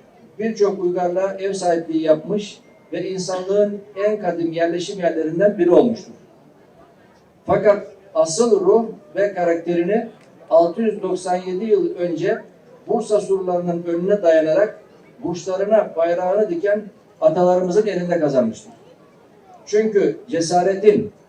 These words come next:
yiğitliğin ve kahramanlığın birer timsali olan atalarımız ne şan ve şöhret ne de para ve pul ganimet için yürüdüler. Onların yürüyüşü insanlığa hakkın,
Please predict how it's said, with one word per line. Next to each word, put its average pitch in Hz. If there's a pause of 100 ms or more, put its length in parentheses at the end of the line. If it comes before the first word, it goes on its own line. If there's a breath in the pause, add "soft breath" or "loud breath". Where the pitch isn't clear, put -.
(380)
yiğitliğin 185
ve 185
kahramanlığın 190
birer 190
timsali 180
olan 175
atalarımız 165 (440)
ne 196
şan 202
ve 190
şöhret 175 (680)
ne 208
de 202
para 190
ve 175
pul 208 (160)
ganimet 185
için 175
yürüdüler. 123 (1000)
Onların 190
yürüyüşü 202 (720)
insanlığa 180 (280)
hakkın, 180